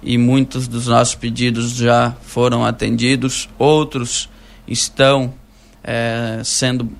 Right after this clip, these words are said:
encaminhados com parecer favoráveis. Então isso mostra que o trabalho foi realmente em conjunto, o, com a valorização de todos os vereadores, em, com bastante diálogo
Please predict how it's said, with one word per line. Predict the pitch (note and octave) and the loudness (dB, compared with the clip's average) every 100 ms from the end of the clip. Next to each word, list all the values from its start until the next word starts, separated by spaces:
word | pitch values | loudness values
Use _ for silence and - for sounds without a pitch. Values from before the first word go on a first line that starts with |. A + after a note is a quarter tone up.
| - | -10
encaminhados | B2 A#2+ A#2+ A#2 A#2+ A#2+ C3+ B2+ B2 - | -6 0 2 2 4 4 4 2 -6 -8
com | - A#2+ A#2+ A#2+ | -8 -4 -2 0
parecer | A#2+ A#2 A#2 - B2+ | 0 0 -2 -2 -2
favoráveis. | B2 A#2+ A#2+ A#2 B2 B2+ C3 - - - - | -2 -2 2 4 4 2 -4 -14 -20 -20 -14
Então | - F#3 G3 | -10 -6 -4
isso | F3+ - | -4 -4
mostra | D3 D3+ D#3 - | 2 2 2 -4
que | C#3 | -8
o | C#3 | -2
trabalho | C3 B2 C3 C#3+ C#3 | 0 4 4 4 0
foi | C3 - C3 | -4 -4 -2
realmente | B2+ B2+ B2 B2+ C3+ C3 | 0 0 2 2 2 2
em | B2+ | -2
conjunto, | A#2+ A2+ A#2 B2 D3+ E3+ C4+ - - - - - - - | -2 -2 0 2 2 0 -6 -12 -18 -20 -20 -20 -20 -16
o, | - A#2+ A#2 A2 A#2 - | -6 -4 -2 -2 -4 -6
com | A#2+ | -2
a | A#2 | -2
valorização | A#2 A#2 A#2 A2+ A#2 A2+ - - C3+ C3+ | 0 0 0 0 0 0 0 2 4 4
de | A#2+ | 0
todos | A#2 C3+ C#3+ C3 A#2+ | 0 2 2 2 -6
os | A#2 | -4
vereadores, | A#2+ A#2 A2+ A2+ C#3 D3+ D3 C#3+ | 0 2 2 2 2 2 0 -4
em, | - A#2+ | -2 -4
com | - A#2+ | -2 2
bastante | A#2+ A#2+ D3 C#3+ - | 2 2 0 0 -2
diálogo | A2+ A#2 B2+ C#3+ C#3+ C#3 | 2 4 6 2 -2 -6